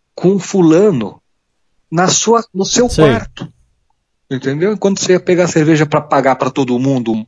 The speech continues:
Speaker 1: uma cervejada, carne, churrasco, ela ficava dando uns beijos nos cara. E
Speaker 2: Ah, não é
Speaker 1: aquele dia,
Speaker 2: possível.
Speaker 1: juro, e aquele dia que você estava comendo na mesa ali, na, naquela mesinha lá do, de fora, que a gente tava fazendo um churrascão,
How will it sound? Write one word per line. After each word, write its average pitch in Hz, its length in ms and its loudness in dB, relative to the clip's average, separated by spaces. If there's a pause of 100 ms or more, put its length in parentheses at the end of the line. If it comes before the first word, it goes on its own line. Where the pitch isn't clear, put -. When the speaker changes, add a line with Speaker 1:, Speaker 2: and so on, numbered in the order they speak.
Speaker 1:
uma 110 260 -4
cervejada, 110 960 0 (340)
carne, 135 640 0
churrasco, 127 720 -4 (300)
ela 214 180 0
ficava 202 380 -4
dando 202 180 -2
uns 170 120 -6
beijos 180 280 0
nos 180 160 -8
cara. 160 460 -4 (220)
E 196 140 2
Speaker 2:
Ah, - 20 6
não 214 100 4
é - 40 4
Speaker 1:
aquele 269 120 4
dia, 262 140 0
Speaker 2:
possível. 147 500 0 (140)
Speaker 1:
juro, 151 420 2
e 135 80 2
aquele 233 300 2
dia 202 180 0
que - 100 -10
você 170 300 2
estava 139 340 0
comendo 131 520 0
na 110 160 0
mesa 123 420 0
ali, 113 400 0
na, 98 560 -6 (500)
naquela 110 440 0
mesinha 110 480 0
lá 104 100 2
do, 104 180 -4
de 107 120 -8
fora, 160 480 2
que - 100 -4
a - 20 0
gente 110 80 -6
tava 123 120 -2
fazendo 120 220 -2
um 117 40 -6
churrascão, 131 640 -2